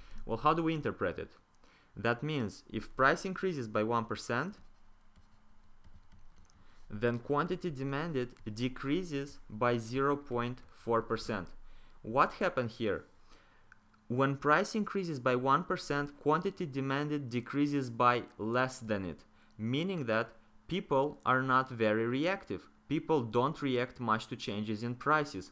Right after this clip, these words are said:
Quantity demanded doesn't fall that much. So here we have that quantity demanded does not fall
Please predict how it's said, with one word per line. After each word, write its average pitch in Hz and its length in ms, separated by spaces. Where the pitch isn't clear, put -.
Quantity 160 520
demanded 127 720
doesn't 139 380
fall 117 400
that 104 320
much. 143 360
So - 180
here 117 240
we 110 200
have 107 240
that 98 180
quantity 135 500
demanded 123 720
does 110 240
not 117 320
fall 123 560